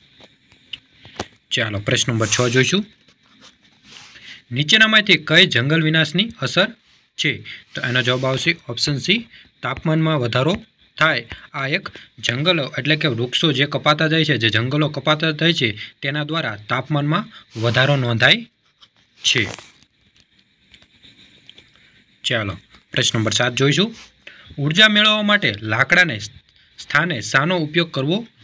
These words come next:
જોઈએ? તો ઉર્જા મેળવવા માટે જે આપણે લાકડું બળતણ તરીકે વાપરીએ છીએ,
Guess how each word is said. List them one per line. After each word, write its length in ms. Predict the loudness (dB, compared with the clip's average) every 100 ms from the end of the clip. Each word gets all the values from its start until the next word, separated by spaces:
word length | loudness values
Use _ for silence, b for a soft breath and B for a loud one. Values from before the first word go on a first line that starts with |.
| -8
જોઈએ? 360 | -2 0 -2 -8 B B -14
તો 80 |
ઉર્જા 340 | -6 -4 0 2
મેળવવા 320 | 4 4 2
માટે 340 | 0 -2 -6 -10 B -6
જે 120 | -4
આપણે 220 | -2 -4
લાકડું 520 | -4 -4 -2 -2 -2
બળતણ 340 | -2 -2 0 0
તરીકે 300 | 0 0 0
વાપરીએ 460 | 0 0 2 2
છીએ, 240 | 2 -4